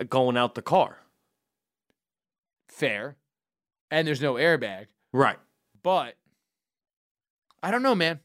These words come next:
Speaker 1: I think that works.
Speaker 2: I, it doesn't always work.
Speaker 1: I mean, if you're
Speaker 2: How
Speaker 1: going
Speaker 2: often is somebody getting flung from the back seat through a front windshield?
Speaker 1: How many times is that kind of accident happening where the guy in the back seat's not wearing a seatbelt?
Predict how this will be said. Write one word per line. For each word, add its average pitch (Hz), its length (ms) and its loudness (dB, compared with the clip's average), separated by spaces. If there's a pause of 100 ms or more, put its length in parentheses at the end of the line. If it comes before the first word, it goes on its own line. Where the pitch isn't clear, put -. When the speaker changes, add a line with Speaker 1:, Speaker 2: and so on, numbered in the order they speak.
(960)
Speaker 1:
I 135 80 4
think 190 200 0
that 202 160 2
works. 196 440 -2 (460)
Speaker 2:
I, 202 220 2
it 180 100 -10
doesn't 196 320 2
always 180 320 2
work. 196 380 -6 (800)
Speaker 1:
I 127 60 -4
mean, 139 260 4
if 131 160 -2
you're 139 160 -2
Speaker 2:
How 226 180 4
Speaker 1:
going 247 100 6
Speaker 2:
often 247 340 2
is 214 100 -4
somebody 214 280 2
getting 190 280 2
flung 190 520 0
from 175 160 0
the 160 80 2
back 196 380 0
seat 202 320 -2
through 202 320 0
a 180 40 2
front 208 340 -2
windshield? 196 560 -2
Speaker 1:
How 156 160 0
many 196 140 2
times 180 320 2
is 139 100 -6
that 139 220 2
kind 156 160 0
of 143 60 0
accident 143 380 0
happening 135 380 2
where 113 100 4
the 110 80 0
guy 113 160 4
in 123 60 4
the 113 60 2
back 123 240 2
seat's 123 180 -8
not 123 160 4
wearing 120 160 2
a 110 40 -2
seatbelt? - 420 -2